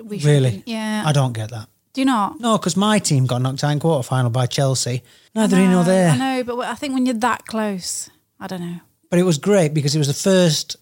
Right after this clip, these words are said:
Speaker 2: crowd back at a football match, I think.
Speaker 1: Yeah.
Speaker 2: And they had thousands there. Leicester scored a belting goal.
Speaker 1: Yeah,
Speaker 2: Chelsea
Speaker 1: great.
Speaker 2: had one disallowed because of V A R right in the closing minutes. Crazy. And it'd been a boring game for the most part. And then, uh,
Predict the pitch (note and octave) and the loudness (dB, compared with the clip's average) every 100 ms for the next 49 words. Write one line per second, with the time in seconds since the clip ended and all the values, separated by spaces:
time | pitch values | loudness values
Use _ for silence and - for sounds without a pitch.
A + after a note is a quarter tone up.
0 | _ - - D#3 B2 A#2+ A#2 C3+ B2+ C#3 | _ -10 0 2 2 0 0 -2 -2 -4
1 | C#3 D3+ C#3 A#2+ A#2 A2+ - A#2 A#2+ C#3+ | -4 -4 -2 0 0 -4 -4 -4 -2 -4
2 | - _ _ - G#3+ F3 _ _ _ - | -6 _ _ -8 -6 -6 _ _ _ -4
3 | C#3 C#3+ - F#3 E3+ C3+ C3 A#2 A#2 B2 | 0 0 2 2 4 4 2 2 0 0
4 | C#3 _ _ _ D#3+ D#3+ - - D#3+ C#3+ | -2 _ _ _ -2 -2 -2 -4 0 0
5 | B2 C#3+ C3 C#3 B2+ B2 B2 B2+ C3+ _ | 2 2 2 2 0 2 2 0 -2 _
6 | - B3+ A#3 D#3+ C#3+ D#3 D3 C#3 C#3+ C3 | -6 -2 2 2 4 4 4 4 2 2
7 | C#3+ C#3+ C3+ C3 B2+ B2+ C3+ C3 B2+ A#2+ | 2 2 2 4 2 0 -2 0 0 0
8 | B2+ B2+ B2 B2 C3+ B2+ C#3+ D#3 C#3 B2+ | 2 4 4 4 4 2 2 2 2 -2
9 | B2 B2 - C3+ C3 C3 C3 C3+ C#3+ - | -2 -2 0 0 0 0 0 -2 -4 -8
10 | _ - F#3+ F3 D#3+ C3+ - - - F#3+ | _ -12 -2 2 2 2 -2 -10 -6 -2
11 | G3 A3+ F#3 E3+ G3 D#3+ D3 E3 A3 D3+ | 2 2 4 4 6 6 4 2 2 0
12 | C3 C#3+ D#3 - G#2+ G#2 - C#3 C#3 C#3 | 0 2 0 -2 -4 -4 -2 0 2 2
13 | C3+ C3 | 2 2